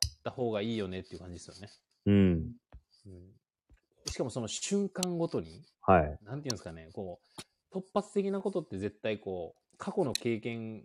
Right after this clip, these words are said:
Speaker 1: から出て、
Speaker 2: うん。
Speaker 1: こう、
Speaker 2: うん。
Speaker 1: 例えば、梶川君が沸点が高くなるっていうのも、多分過去のある出来事の経験から、自分のルールに反したことがパンと起きた瞬間に、怒りが沸点に達すると思うんですよ。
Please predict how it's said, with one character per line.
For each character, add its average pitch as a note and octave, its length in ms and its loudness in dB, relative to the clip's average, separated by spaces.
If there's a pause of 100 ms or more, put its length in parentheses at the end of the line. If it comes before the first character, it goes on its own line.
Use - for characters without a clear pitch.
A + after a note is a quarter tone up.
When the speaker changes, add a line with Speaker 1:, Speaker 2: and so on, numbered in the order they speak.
(100)
Speaker 1:
か A#2+ 120 -6
ら G#2+ 360 -4
出 A#2+ 160 -4
て、 G#2+ 60 4
Speaker 2:
う G2+ 40 8
ん。 - 20 10
Speaker 1:
こ E2+ 160 2 (260)
う、 G2+ 40 10
Speaker 2:
う G#2+ 60 8
ん。 F#2+ 60 8
Speaker 1:
例 - 60 6
え - 40 2
ば、 A2 100 -2
梶 B2+ 220 -2
川 A#2+ 120 2
君 F#2+ 80 -4
が F2+ 60 -6
沸 - 160 -2
点 A2 280 -2
が F2 80 -6
高 A#2+ 260 -4
く A2 80 -4
な F#2+ 100 -4
る F#2+ 60 -4
っ - 20 -6
て - 140 -12
い F2 40 -8
う E2+ 40 -12
の F#2+ 60 -10
も、 G2+ 220 -8 (400)
多 E3+ 80 -2
分 C3+ 80 -2
過 - 320 0
去 G3+ 100 0
の C#3+ 200 0
あ D3+ 40 2
る D3 120 2
出 C#3 120 0
来 E3+ 60 0
事 D#3+ 220 0
の A2+ 100 -4
経 C3 240 0
験 C3 200 -2
か D3 100 2
ら、 B2 300 0 (280)
自 B2+ 220 -4
分 F3 280 -2
の F#3 220 -2
ル E3+ 220 6
ー - 40 8
ル C#3+ 60 2
に A2 80 -2
反 F#3 300 0
し - 40 -12
た C#3+ 120 0
こ C3 80 0
と A#2 80 0
が G#2+ 80 2 (100)
パ G3+ 140 2
ン G3 80 0
と C#3+ 80 2
起 C3+ 80 2
き - 20 -2
た C#3+ 80 2
瞬 A#2+ 180 -4
間 C#3 160 0
に、 C#3 360 -6
怒 C3 200 2
り D#3+ 100 4
が A#2 100 2
沸 - 140 -4 (180)
点 D3 80 2
に G2 80 0
達 - 220 -10
す A#2 60 -4
る G#2+ 80 -4
と F#2+ 80 -2
思 F2+ 140 -2
う E2+ 40 -8
ん - 20 -10
で - 60 -14
す F#2 60 -10
よ。 E2 120 -12